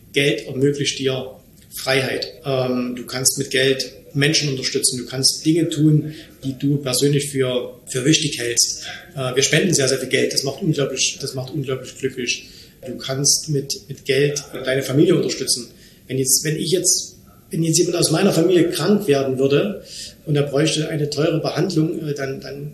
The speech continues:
gehe ich auf die Bank und sage, ich brauche so und so viel, heb's ab und bezahle diese Behandlung. Und ein guter Freund oder eine Freundin würde es genauso machen. Und das ist einfach, wo ich sage, okay,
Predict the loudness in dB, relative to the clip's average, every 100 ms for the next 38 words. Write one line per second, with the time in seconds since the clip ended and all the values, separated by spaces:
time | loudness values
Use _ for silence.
0 | -12 -6 -6 -6 -6 -4 -2 -2 -2 -2
1 | -2 -4 -6 -8 -6 -2 0 2 0 -2
2 | -2 0 2 0 -2 -12 -14 -20 -20 -8
3 | -4 -2 -2 -2 -2 -2 -2 -2 -2 -2
4 | -6 -10 -14 -18 -20 -10 -6 -6 -2 0
5 | 0 -2 -6 -8 -6 -6 -4 -2 -2 -2
6 | -4 -2 -2 -4 -12 -18 -16 -16 -16 -6
7 | -6 -6 -8 -4 0 0 0 -4 -4 -6
8 | -6 -6 0 2 2 0 -2 0 0